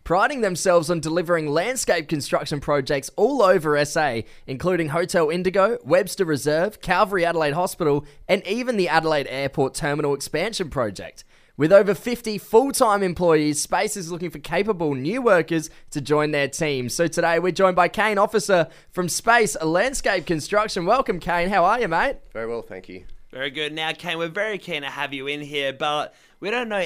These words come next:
Speaker 3: everything about Space Construction. Can you tell us a little bit about it, what the go is, what you do?
Speaker 2: Uh, yeah, we just do everything from outside the building to finished product. So we make the building look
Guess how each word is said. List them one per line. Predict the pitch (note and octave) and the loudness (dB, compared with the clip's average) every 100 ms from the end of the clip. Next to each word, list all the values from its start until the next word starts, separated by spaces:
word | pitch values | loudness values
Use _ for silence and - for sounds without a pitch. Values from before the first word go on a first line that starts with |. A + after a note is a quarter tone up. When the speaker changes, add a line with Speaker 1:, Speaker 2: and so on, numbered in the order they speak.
| C#3+ | -4
Speaker 3:
everything | D3 D3+ D3 C#3+ C#3 | -6 -8 -10 -10 -8
about | C3 C3 B2+ | -8 -8 -8
Space | - C3 B2 | -10 -8 -8
Construction. | - B2 - A#2+ A#2 B2+ | -10 -12 -10 -10 -10 -14
Can | A2+ C#3 | -14 -10
you | D3 | -10
tell | E3 D#3 | -10 -12
us | D3+ | -12
a | D3 | -14
little | B2 A#2+ | -14 -12
bit | A#2+ | -12
about | A2+ G2+ G#2+ A2 | -12 -12 -12 -12
it, | G#2+ | -12
what | G2+ G#2+ | -12 -14
the | A2 | -16
go | A2 A2 | -14 -14
is, | G#2+ G#2+ | -14 -14
what | G#2+ | -14
you | G#2+ | -14
do? | G2 G#2+ A2 A2 - | -14 -12 -10 -12 -8
Speaker 2:
Uh, | A#2 A#2+ | -6 -4
yeah, | B2 | -4
we | C3 | -8
just | C3 B2 | -10 -12
do | B2 | -8
everything | A#2+ B2+ C3 - | -6 -6 -10 -12
from | - A#2 A2+ - | -10 -8 -8 -12
outside | G#2+ - A#2+ | -14 -10 -10
the | G#2+ | -10
building | B2 C3 C#3 C#3 B2 | -10 -8 -8 -10 -12
to | - A2+ A2+ | -12 -10 -10
finished | A2+ G2+ | -14 -14
product. | - A#2+ F2+ - | -10 -10 -10 -14
So | - G2 F#2 F#2 - | -16 -12 -12 -14 -14
we | G#2 G2+ G2+ G2+ | -12 -12 -14 -14
make | A2 G#2+ | -12 -12
the | G#2 | -14
building | A2 A#2+ A#2+ A2+ A2 _ _ _ - A#2 | -12 -10 -8 -10 -14 _ _ _ -20 -12
look | B2 - | -12 -12